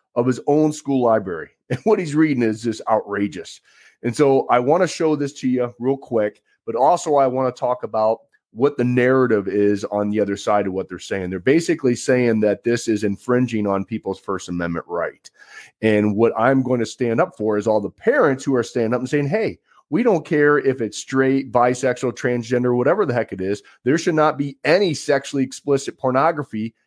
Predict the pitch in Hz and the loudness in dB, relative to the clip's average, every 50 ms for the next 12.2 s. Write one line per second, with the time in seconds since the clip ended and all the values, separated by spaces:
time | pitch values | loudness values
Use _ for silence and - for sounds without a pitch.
0 | _ _ - 175 180 185 185 170 156 156 165 165 - - - 156 165 175 180 196 | _ _ 0 2 2 2 4 2 2 2 0 -2 -6 -4 -2 0 2 2 2 2
1 | 220 226 196 156 104 85 76 - 139 151 160 156 - 196 233 208 - - - _ | 2 0 0 -2 -4 -4 -6 -2 -2 -2 -2 0 0 0 0 0 -2 -8 -14 _
2 | _ _ _ - 139 170 233 240 214 185 185 175 - 147 151 151 143 139 - - | _ _ _ 0 2 4 4 4 4 4 2 2 4 2 2 2 2 0 -2 -6
3 | 151 139 - - 135 131 131 131 135 131 131 123 117 127 127 127 120 127 123 110 | -8 -8 -8 -8 -4 0 0 0 2 0 -2 -2 0 0 0 2 2 0 0 2
4 | 104 120 123 120 110 110 107 120 131 123 123 123 123 120 - 135 123 123 - - | 2 2 2 2 0 0 0 0 0 2 2 2 2 2 2 0 -2 -2 0 -2
5 | 127 117 - - 135 - - 123 123 117 127 123 117 120 110 - - 127 123 131 | -2 -2 0 -2 -2 -2 0 -2 -2 0 0 0 -2 -2 -6 -6 -2 0 0 0
6 | - - 123 120 117 110 113 104 104 117 120 123 120 - 123 - 113 113 110 117 | 0 -2 -4 -4 -2 -4 -4 -4 0 0 2 2 0 -2 -4 -4 -2 0 2 2
7 | 120 120 127 120 120 120 - - 117 113 120 120 117 113 110 - - 117 117 113 | 2 2 0 0 0 -2 -2 0 0 2 2 2 0 -2 -4 -4 -6 -6 -6 -4
8 | 101 113 107 104 90 104 98 107 139 147 - _ - - _ - 120 123 139 131 | -2 -2 -2 -2 -2 -4 -2 -2 -2 -2 -4 _ -20 -18 _ -8 -2 -2 0 2
9 | 143 151 208 226 - 240 214 208 208 185 160 147 139 - - - 160 165 165 156 | 2 2 2 2 2 0 0 0 0 0 0 0 0 -2 -2 0 2 2 2 2
10 | 151 143 139 - - 143 151 147 135 - _ _ _ - 120 123 135 165 165 185 | 0 -2 -4 -2 0 0 2 2 0 -2 _ _ _ -2 0 2 2 2 0 -2
11 | 160 151 139 - - 156 143 143 139 139 131 131 110 104 98 101 156 214 240 175 | -4 -6 -6 -6 -4 -2 -2 0 0 0 0 -2 -4 -8 -4 -2 0 2 2 0
12 | 135 - - | -2 -6 -10